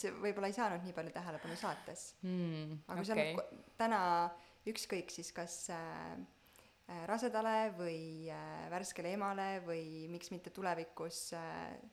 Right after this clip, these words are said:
Speaker 2: Last planeerima lap-,
Speaker 1: just,
Speaker 2: mhm.
Speaker 1: äh, kolm mõtet tänasest.
Speaker 2: Mhm, okei. Mm.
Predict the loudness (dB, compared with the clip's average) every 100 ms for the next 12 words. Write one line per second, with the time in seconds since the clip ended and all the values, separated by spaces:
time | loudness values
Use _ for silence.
0 | -20 -20 -20 -20 -12 -4 -4 -2 -2 0
1 | 0 2 2 2 4 6 6 4 -4 -2
2 | -2 -2 -2 -2 2 2 0 -4 -8 -16
3 | -10 -6 -4 -6 -6 -8 -8 -10 -12 -12
4 | -14 -10 -8 -6 -6 -8 -12 -20 -20 -16
5 | -12 -6 -6 -6 -18 -20 -20 -18 -16 -16
6 | -18 -20 -20 -20 -20 -10 -4 0 0 0
7 | 0 0 0 0 0 0